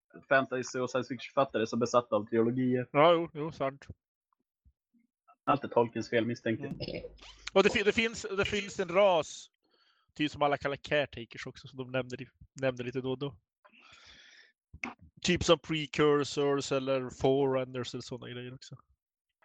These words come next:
Speaker 2: Nej, jag, jag, jag vet inte vad, ja. Ja. Är det någon mer som skulle vilja tillägga någonting? Annars tar vi och börja närma oss en avslut.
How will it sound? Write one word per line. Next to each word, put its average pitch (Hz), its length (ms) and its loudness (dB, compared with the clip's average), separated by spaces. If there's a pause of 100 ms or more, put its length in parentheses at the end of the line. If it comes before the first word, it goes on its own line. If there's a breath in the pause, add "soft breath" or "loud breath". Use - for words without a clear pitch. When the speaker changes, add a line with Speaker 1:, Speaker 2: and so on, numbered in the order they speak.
(560 loud breath)
Speaker 2:
Nej, 180 200 8
jag, 160 260 2
jag, 143 240 -8
jag 143 140 -2
vet 147 120 -8
inte 131 140 -14
vad, 123 180 -12
ja. 127 200 -4 (680)
Ja. - 180 -16 (960 loud breath)
Är 185 100 8
det 208 80 8
någon 202 140 0
mer 208 160 2
som 214 140 -6
skulle 220 180 -10
vilja 214 160 -2
tillägga 220 420 -6
någonting? 233 420 -6
Annars 214 200 -8
tar 233 140 -2
vi 233 120 0
och 220 60 2
börja 226 440 4 (340 loud breath)
närma 208 300 2
oss 185 100 -4
en 208 80 -2
avslut. 151 560 2